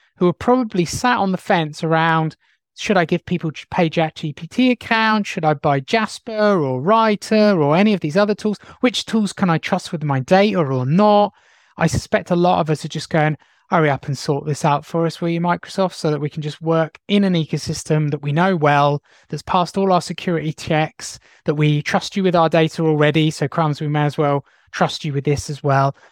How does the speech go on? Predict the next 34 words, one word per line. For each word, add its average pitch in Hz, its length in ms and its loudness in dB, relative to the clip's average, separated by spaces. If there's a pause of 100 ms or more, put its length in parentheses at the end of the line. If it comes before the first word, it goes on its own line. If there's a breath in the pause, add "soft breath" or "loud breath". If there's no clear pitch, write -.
so 151 100 -4
we 147 80 0
can 143 140 -2
just 151 200 -4
roll 143 300 0
this 143 220 -2
out 143 180 0
to - 140 -6
our 135 180 -2
employees." 131 600 -4
'Cause 151 160 -4
I 151 80 2
think 165 320 -4 (580)
a 170 60 2
lot 165 260 2
of 156 140 -8
businesses 151 500 -4
are 143 140 2
in 147 140 2
that 143 180 -2
gray 143 340 0
at 139 80 -2
the 139 60 -8
moment 127 400 -4
where 139 240 2
they 143 160 2
need 147 380 0
an 143 100 0
enterprise 147 540 -2
level 147 240 -2
provider 151 520 0
to - 140 -8
step - 420 -6
up 180 240 -2